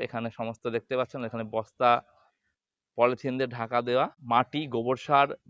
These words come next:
মিশিয়ে রাখা হয়েছে। এখানে এই গাছ দুটি কলম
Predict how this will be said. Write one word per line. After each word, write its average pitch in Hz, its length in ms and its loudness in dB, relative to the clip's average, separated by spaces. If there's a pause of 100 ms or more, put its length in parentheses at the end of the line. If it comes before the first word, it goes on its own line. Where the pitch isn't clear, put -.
মিশিয়ে 139 460 0 (220)
রাখা 123 260 -4
হয়েছে। 131 320 0
এখানে 120 240 -4 (520)
এই 117 120 -4
গাছ 117 220 2
দুটি 131 180 -8 (100)
কলম 123 220 4